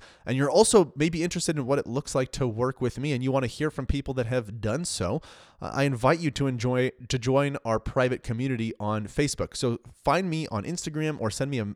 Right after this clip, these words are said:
an email, uh, adam, uh, at pullmanfitness dot com, and you can just send me a message with "That's me," and I will send you a link to request to join to be a part of our Facebook group. Uh, we'd love to, to have you there.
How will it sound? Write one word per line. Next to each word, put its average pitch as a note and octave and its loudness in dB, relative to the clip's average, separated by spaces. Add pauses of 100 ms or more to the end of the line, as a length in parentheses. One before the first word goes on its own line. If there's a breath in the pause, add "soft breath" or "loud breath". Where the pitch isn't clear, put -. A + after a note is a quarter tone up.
(100)
an G2 -6
email, E3+ 0 (480 loud breath)
uh, G2 -2
adam, C3 -2 (120)
uh, G#2 0
at - -6
pullmanfitness A#2 -4
dot - -2
com, C#3+ -2
and A#2+ -4
you C#3+ -6
can C3 0 (680)
just B2 0
send C#3 6
me C#3 0
a B2 0
message A#2 -2
with G#2+ -6
"That's G#2 -4
me," G2 -6 (320 soft breath)
and A2 -4
I A2+ -4
will A2 0
send A2 -4
you G#2 -2
a F#2+ 0
link G2 -6 (180)
to G#2 -2
request G#2 -4
to A#2 -6
join G#2+ -4
to - -10
be A2+ -4
a G#2+ -2
part A2 2
of A2 0
our G#2+ 0
Facebook B2+ -4
group. G#2 -4 (320 loud breath)
Uh, G#2 -2
we'd B2 0
love C3 2
to, D3+ 2
to D3+ 0
have F#3 2
you C3 0
there. F2 -4